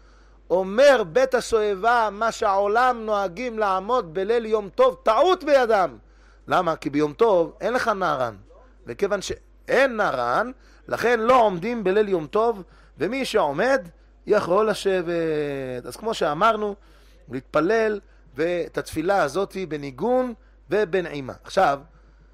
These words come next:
יש מחלוקת בין המקובלים, האם השנה, מחלוקת בין המקובלים, האם השנה שחל יום טוב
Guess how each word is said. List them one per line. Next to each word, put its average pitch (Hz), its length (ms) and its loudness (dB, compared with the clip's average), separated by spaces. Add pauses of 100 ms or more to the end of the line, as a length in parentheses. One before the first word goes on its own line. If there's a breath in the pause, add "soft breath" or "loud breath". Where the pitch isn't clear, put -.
(100)
יש 190 220 -2
מחלוקת 185 460 -2
בין 208 160 -4
המקובלים, 165 640 -6 (200)
האם 214 300 -6
השנה, 175 480 0 (880)
מחלוקת 202 440 -2
בין 190 140 -6
המקובלים, 165 540 -6
האם 196 200 -10
השנה 180 380 -4
שחל 160 340 -10
יום 202 240 -4
טוב 147 320 -6